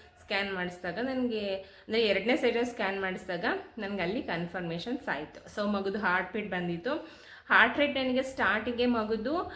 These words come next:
ಎಫ್ ಎಚ್ ಆರ್ ಬಂದು, ಹಾರ್ಟ್ ಬೀಟ್ ಬಂದು, ಆ, ಒನ್ ಫಿಫ್ಟಿ ಫೈವ್,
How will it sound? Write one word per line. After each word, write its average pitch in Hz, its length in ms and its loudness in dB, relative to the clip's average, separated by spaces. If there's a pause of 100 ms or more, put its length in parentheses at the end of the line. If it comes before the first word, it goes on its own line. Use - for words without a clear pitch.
(280)
ಎಫ್ - 220 -2
ಎಚ್ 254 240 4
ಆರ್ 240 180 2
ಬಂದು, 233 380 0
ಹಾರ್ಟ್ 214 160 0
ಬೀಟ್ 220 180 -6
ಬಂದು, 226 420 -2 (400)
ಆ, 214 340 2
ಒನ್ 226 300 4
ಫಿಫ್ಟಿ 262 400 -4
ಫೈವ್, 233 420 0